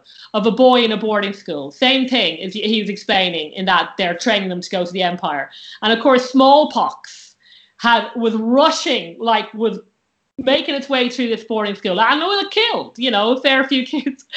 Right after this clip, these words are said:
So he writes to the mother, this little boy, and it's like,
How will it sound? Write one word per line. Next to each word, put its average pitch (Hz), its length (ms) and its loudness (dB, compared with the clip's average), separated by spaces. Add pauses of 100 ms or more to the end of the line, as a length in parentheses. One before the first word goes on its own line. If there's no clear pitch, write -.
(480)
So 370 200 4
he 349 180 6
writes 381 360 4
to 415 100 0
the 320 120 0
mother, 262 500 0
this 254 220 2
little 233 180 -2
boy, 220 120 -6
and 214 100 -4
it's 214 100 -8
like, 208 180 -2